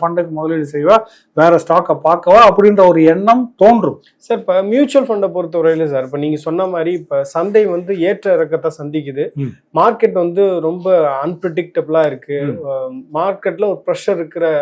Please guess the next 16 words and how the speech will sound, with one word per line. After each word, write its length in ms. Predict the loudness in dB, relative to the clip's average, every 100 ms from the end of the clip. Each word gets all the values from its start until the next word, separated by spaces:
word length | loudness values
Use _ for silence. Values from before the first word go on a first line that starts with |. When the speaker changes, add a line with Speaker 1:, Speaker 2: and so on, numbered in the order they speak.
| -4 -6
Speaker 2:
ஒரு 120 | -6
நிலையில 380 | -2 -2 2 0
இருக்கு 180 | 2 0
Speaker 1:
இருக்கு. 20 |
Speaker 2:
அப்படின்னாலே 480 | 0 -2 -4 -2 -2 2
எல்லாத்துக்கும் 420 | 2 0 -2 -4
வந்து 140 | -6
பயம் 360 | -2 -2 0 -2
வந்து 220 | -2 0 0 -2 _ -6
கிரியேட் 300 | -4 -2 -4
ஆகும். 180 | -6 -12 _ _ _ -2
உதாரணத்துக்கு 560 | 4 6 4 -4 -4 -4
இப்ப 160 | 0 0 2 2
லாஸ்ட் 340 | 2 2 -2 -2 -2 -2
செப்டம்பர்ல 580 | -4 -2 -2 0 0
தொடங்கி, 460 | -2 -2 -2 -4